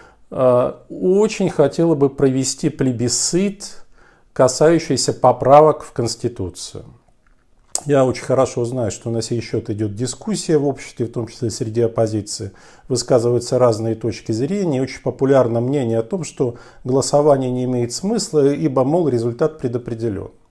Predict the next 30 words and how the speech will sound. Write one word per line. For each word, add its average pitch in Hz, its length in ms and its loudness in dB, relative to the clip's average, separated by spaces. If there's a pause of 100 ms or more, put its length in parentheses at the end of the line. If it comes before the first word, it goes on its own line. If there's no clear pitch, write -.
(500)
Саму 208 320 2
по 160 120 0
себе 143 300 0
я 127 60 0
дискуссию 117 560 -4
поддерживаю, 175 680 0
поскольку 120 500 -4
это 113 140 -4
политическая 123 640 -4
дискуссия, 131 720 -6 (400)
а 123 120 -2
их 120 180 -2
в 131 40 -2
России 117 640 -2
острый 113 440 -4
дефицит. 107 640 -8 (360)
Но 277 120 0
я, 247 260 4 (380)
тем 170 180 0
не 165 120 2
менее, 185 320 2
имею 160 240 2
другую 135 360 0
точку 131 380 -4
зрения, 151 320 -2
которую 123 480 -2
я 120 180 2
вам 120 300 -2
изложу. 107 600 -4 (1000)
Я 220 480 2